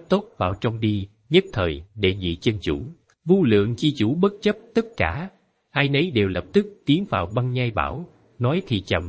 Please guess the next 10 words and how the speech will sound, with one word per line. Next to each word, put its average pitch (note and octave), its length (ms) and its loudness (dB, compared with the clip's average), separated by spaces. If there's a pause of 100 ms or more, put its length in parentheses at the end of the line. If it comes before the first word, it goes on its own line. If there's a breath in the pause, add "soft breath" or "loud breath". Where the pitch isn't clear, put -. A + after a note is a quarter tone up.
(200)
kỳ G2 160 0
thực G2 280 -6
trong A2+ 140 -4
nháy B2+ 180 -2
mắt F#3+ 160 -4 (180)
thần F#2+ 240 -4
nhãn G2+ 160 -4
tộc F#2 240 -4
nhất F3+ 200 0
mạch, F#2 160 -4